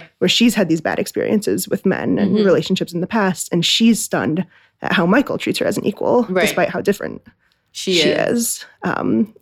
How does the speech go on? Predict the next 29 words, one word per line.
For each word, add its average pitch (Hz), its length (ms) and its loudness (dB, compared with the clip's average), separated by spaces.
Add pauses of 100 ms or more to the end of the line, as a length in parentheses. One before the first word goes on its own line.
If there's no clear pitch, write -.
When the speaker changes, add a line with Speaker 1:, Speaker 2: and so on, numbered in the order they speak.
Speaker 1:
and 202 140 4
so 208 80 4
I 196 60 4
think 220 280 2
they 196 100 4
come 220 300 2
into 190 400 2
this 160 220 -2
relationship 175 640 0 (600)
with - 340 0 (500)
a 202 120 4
really 202 200 6
special 175 420 0
level 165 280 0
of 202 180 -2
mutual 170 320 0
respect - 340 -4
for 233 80 2
each 233 100 4
Speaker 2:
Mm-hmm. 233 60 4
Speaker 1:
other, 269 260 4
even 202 200 4
Speaker 2:
Mm-hmm. 196 80 4
Speaker 1:
before 185 160 2
they 160 80 2
even - 160 -4
know 57 160 -8
each - 140 -6
other. 208 380 0